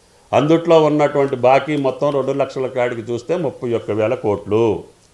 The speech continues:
మేము ఇప్పుడు మొదటగా పద్దెనిమిది వేల కోట్లు రెండు లక్షల లోపు ఉన్న వాళ్ళకి వేస్తాము ఆగస్టు ఫిఫ్టీన్త్కి.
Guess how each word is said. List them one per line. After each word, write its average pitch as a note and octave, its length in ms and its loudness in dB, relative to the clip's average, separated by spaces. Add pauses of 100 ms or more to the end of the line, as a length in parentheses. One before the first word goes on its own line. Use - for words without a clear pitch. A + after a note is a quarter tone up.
(480)
మేము C#3+ 240 4
ఇప్పుడు C#3+ 220 0
మొదటగా D#3 500 2
పద్దెనిమిది C3 520 2
వేల B2+ 120 4
కోట్లు C3+ 440 -2
రెండు C#3+ 280 0
లక్షల C#3+ 300 0
లోపు C3+ 360 2
ఉన్న C3+ 160 0
వాళ్ళకి B2+ 300 2
వేస్తాము A2+ 840 2 (100)
ఆగస్టు B2 320 -4
ఫిఫ్టీన్త్కి. G2+ 800 -4